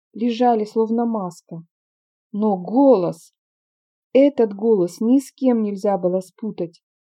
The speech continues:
Страх кольнул сердце. "Ида!"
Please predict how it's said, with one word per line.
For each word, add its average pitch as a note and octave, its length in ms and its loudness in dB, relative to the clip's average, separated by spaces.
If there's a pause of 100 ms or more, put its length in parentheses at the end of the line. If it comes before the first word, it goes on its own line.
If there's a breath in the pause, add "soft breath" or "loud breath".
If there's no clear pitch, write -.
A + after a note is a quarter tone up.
(560)
Страх - 520 -2
кольнул G3+ 440 -4
сердце. F3+ 680 -10 (1160)
"Ида!" F3+ 680 0